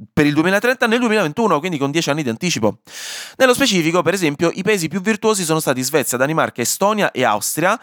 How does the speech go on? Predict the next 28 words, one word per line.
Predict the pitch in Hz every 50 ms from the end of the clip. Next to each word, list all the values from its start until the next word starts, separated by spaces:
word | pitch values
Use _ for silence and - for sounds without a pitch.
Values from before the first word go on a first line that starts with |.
| - - - -
e | - 254
inoltre | 262 247 202 147 - 147 139
le | 160 185 175
differenze | 175 208 196 - - - 220 220 220 196 151 127 117 - 135 117
tra | - 135
i | 135 151
vari | 180 190 196 180
paesi | 165 175 151 127 - 127
nel | 131 135
raggiungimento | 131 131 120 131 131 127 160 185 202 165 -
di | 117 123
questi | 143 165 - -
obiettivi, | 135 127 139 147 _ - 135 113 101 95 101 110 120 135 147 -
sulla | - - 104 98 -
strada | - - - 127 127 120 104 104
per | 104 -
un'economia | 104 110 113 110 123 123 135 143 170 196
green, | 180 151 120 113 127 147 170 170 - - - - - -
sono | - - - 311 302
diminuite, | 269 220 202 165 127 113 110 123 127 127 127
secondo | - - 131 120 131 135
lo | 135 139
studio, | - - 139 120 139 175
quindi | 233 262 208 147 139 -
anche | - 220 202 202
questo, | 180 160 147 - 139
regà, | 123 123 135 135 135 _ _ -
top. | - 139 131 _ - 104 104 104